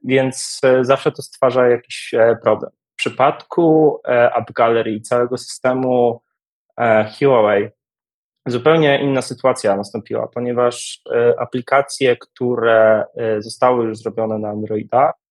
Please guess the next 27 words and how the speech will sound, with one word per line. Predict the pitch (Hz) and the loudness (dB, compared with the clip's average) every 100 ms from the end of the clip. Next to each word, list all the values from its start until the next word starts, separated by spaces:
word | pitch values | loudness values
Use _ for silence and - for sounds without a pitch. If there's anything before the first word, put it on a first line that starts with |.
| _ _ _ - | _ _ _ -4
e, | 107 107 104 101 101 107 | -2 0 -2 -2 -2 -4
w | 104 | -4
większości | 123 123 156 156 151 | -6 -2 0 0 -2
przypadków | - - 117 - 113 | -14 -2 -2 -2 -8
są | - 113 | -4 -4
już | 107 - _ _ _ _ _ _ | -4 -8 _ _ _ _ _ _
kompatybilne | 117 110 107 107 113 107 104 104 101 | -4 -2 -4 -6 -6 -6 -6 -6 -8
z | - - | -10 -6
App | 101 104 - - | -4 -4 -4 -6
Gallery. | - - - - _ _ | -4 -4 -6 -16 _ _
To | 117 | -12
znaczy | 110 107 - 104 101 101 98 | -8 -8 -6 -6 -4 -6 -8
przy | - 135 | -6 -4
tym | 139 | -4
samym | 120 113 113 | 0 0 0
procesie | 104 - 110 113 | -6 -14 -8 -6
release'owym | 107 104 - 101 101 | -6 -8 -6 -4 -4
właściwie | 95 - 107 | -8 -8 -10
można | 98 98 98 | -8 -8 -8
wydać | 95 92 - - _ | -4 -6 -8 -16 _
te | |
same | 104 104 | -4 -2
aplikacje | 98 - - 101 104 | -4 -6 -4 -2 -2
na | 101 | -2
Androida | 104 98 104 98 98 92 | -2 -2 -4 -4 -4 -6
i | 92 | -4
na, | 92 90 | -8 -8